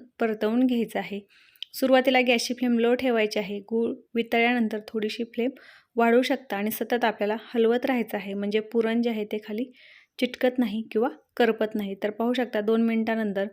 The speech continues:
डाळमध्ये गूळ जो आहे तो पूर्णपणे वितळलेला आहे. पुरण आता आणखी दोन मिनटं गेल्यानंतर पुरण घट्टसर झालेलं आहे. आता याच्यामध्ये मी अगदी एक चिमूटभर मीठ घातलेलं आहे. मिठामुळे गोड पदार्थाला चव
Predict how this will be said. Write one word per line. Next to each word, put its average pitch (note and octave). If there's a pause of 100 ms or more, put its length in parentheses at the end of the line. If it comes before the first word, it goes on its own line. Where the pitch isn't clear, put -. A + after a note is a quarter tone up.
(560)
डाळमध्ये G#3+
गूळ A3+
जो A#3+
आहे A3
तो G3
पूर्णपणे A3 (200)
वितळलेला A3+
आहे. G3+ (340)
पुरण A3 (320)
आता A3+ (520)
आणखी A#3+
दोन C4+
मिनटं B3+
गेल्यानंतर A3
पुरण A#3
घट्टसर A#3
झालेलं A3+
आहे. G3
आता -
याच्यामध्ये A3
मी G#3
अगदी G#3+ (120)
एक B3
चिमूटभर A3
मीठ A#3+
घातलेलं A3+
आहे. G#3+ (560)
मिठामुळे A#3+
गोड A#3
पदार्थाला G#3
चव A3